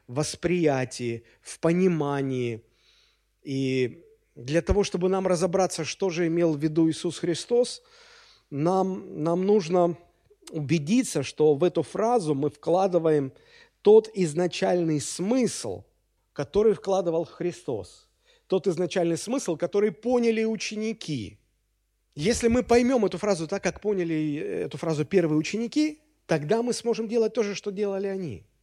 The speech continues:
А как ученики воспринимали эту фразу? Ученики воспринимали ученичество сквозь призму того, что делал с ними Христос. Потому что три с половиной года назад от этой фразы Христос взял учеников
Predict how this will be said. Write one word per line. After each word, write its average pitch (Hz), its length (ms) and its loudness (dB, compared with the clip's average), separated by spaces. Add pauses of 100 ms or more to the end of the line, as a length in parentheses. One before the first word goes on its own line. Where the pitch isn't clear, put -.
(280)
А 170 140 0
как 262 240 -4
ученики 214 380 -4
воспринимали 139 540 -4
эту 110 120 -10
фразу? 95 320 -14 (320)
Ученики 196 540 -4
воспринимали 202 920 0 (300)
ученичество 202 840 -2
сквозь 226 440 -2
призму 208 520 -2
того, 226 380 -2
что 220 260 0
делал 214 460 2
с - 160 -10
ними 233 260 -2
Христос. 214 720 -8 (720)
Потому 190 180 0
что - 180 0
три 277 220 2
с - 60 -2
половиной 190 420 4
года 196 280 2
назад 120 560 -2 (400)
от - 180 -2
этой 123 200 0
фразы 113 500 -4 (540)
Христос 180 520 -4
взял 160 420 2
учеников 220 600 -4